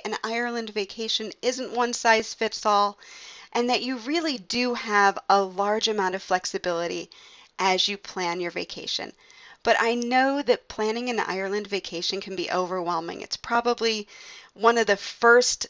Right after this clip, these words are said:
um, emails that I get from people when they find my site and when they contact me to maybe work with me. They say, "I, there's so much, I'm overwhelmed." So I do want to remind you that I have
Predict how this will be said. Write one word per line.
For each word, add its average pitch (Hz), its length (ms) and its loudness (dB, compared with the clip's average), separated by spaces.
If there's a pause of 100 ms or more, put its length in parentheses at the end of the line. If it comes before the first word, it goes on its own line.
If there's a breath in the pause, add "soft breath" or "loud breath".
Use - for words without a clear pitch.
(160)
um, 170 460 -6 (720)
emails 226 400 4
that 190 100 -2
I 185 60 4
get 185 220 0
from 202 120 0
people 185 320 0
when 175 140 -2
they 180 120 -2
find 180 300 0
my 180 120 -4
site 165 420 -2 (460 loud breath)
and 180 340 0
when 180 220 -4
they 170 340 -2 (180)
contact 202 600 4
me 180 220 -2
to 185 380 -2 (120)
maybe 185 320 -2
work 175 280 -2
with 185 180 -8
me. 165 160 -8
They 175 160 -6
say, 185 240 0 (160)
"I, 175 300 2
there's 185 180 2
so 214 300 6
much, 196 320 6
I'm 180 180 -2
overwhelmed." 170 640 -6 (400 loud breath)
So - 160 4
I 208 120 8
do 262 220 -2
want 311 240 2
to 302 120 -2
remind 240 420 2
you 320 240 -4 (380 loud breath)
that - 180 2
I 220 140 0
have 247 520 -4